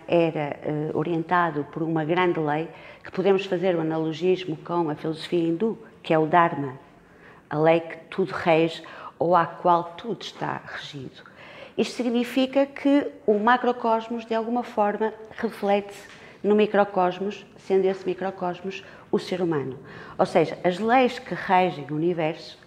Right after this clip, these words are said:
são as mesmas que regem o ser humano.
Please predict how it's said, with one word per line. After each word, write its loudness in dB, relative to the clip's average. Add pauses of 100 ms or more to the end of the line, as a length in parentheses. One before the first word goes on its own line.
(360)
são -2
as -2
mesmas -4
que -8
regem -2 (1040)
o 0
ser -2
humano. -2